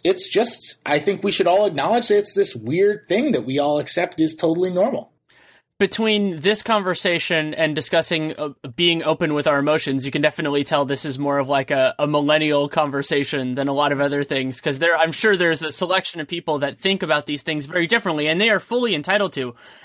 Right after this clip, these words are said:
Speaker 2: And that actually ties in with something that was another storyline that I actually found really interesting,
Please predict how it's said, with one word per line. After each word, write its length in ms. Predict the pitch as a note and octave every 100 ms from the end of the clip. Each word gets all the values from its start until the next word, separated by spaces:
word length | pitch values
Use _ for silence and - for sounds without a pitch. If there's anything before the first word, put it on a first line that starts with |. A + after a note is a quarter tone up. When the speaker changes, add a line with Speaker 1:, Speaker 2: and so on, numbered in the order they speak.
| -
Speaker 2:
And 140 | F#3
that 100 | A3
actually 340 | A#3 - G#3+
ties 300 | E3+ G3 F#3
in 140 | F3 E3
with 100 | D#3
something 300 | E3 E3 D3+
that 200 | D3+ -
was 200 | E3 D3+
another 320 | F3+ A3+ G#3
storyline 680 | - - E3 D#3+ D3+ D3 C#3
that 100 | D3+
I 140 | F3
actually 300 | G3 - F3+
found 260 | - D3+ C#3+
really 220 | D3 D3+
interesting, 560 | D#3+ D#3+ - D3 C3